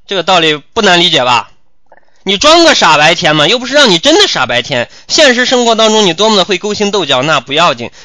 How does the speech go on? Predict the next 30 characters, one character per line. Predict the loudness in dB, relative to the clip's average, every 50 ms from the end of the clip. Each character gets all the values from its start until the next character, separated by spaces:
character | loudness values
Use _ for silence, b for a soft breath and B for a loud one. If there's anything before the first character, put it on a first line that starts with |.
| B B B
答 | -4 -2 0 -2 -2
题 | -2 -4 -4
的 | -2 -2 -2
时 | -2 -4 -6
候 | -4 -6 -4
我 | -4 -4 -6
们 | -6 -6
走 | -6 -8 -10 -10
个 | -10 -12
过 | -6 -2 -2 -2
场， | -2 -2 -6 -10 -8
对 | -8 -8
吧？ | -8 -8 -10 -12 -20 -20 -20 -20 -20 -20 -20 -18 -10
啊， | -6 -4 -2
让 | 0 0 -2
考 | -2 -4 -6 -4
官 | -2 -2 0 0
呢 | 0 -2 -4 -6 -16 -20 -18 -10
得 | -6 -6 -2
到 | 0 0 0
一 | 0
个 | 0 -2
暂 | 0 0 0 0 0
时 | -2 -6 -6 -6
心 | -4 -2 0 0
灵 | 0 0
上 | 0 0 -2 0
的 | -2 -4
这 | -4 -4
个 | -2 -2 0 -2 -2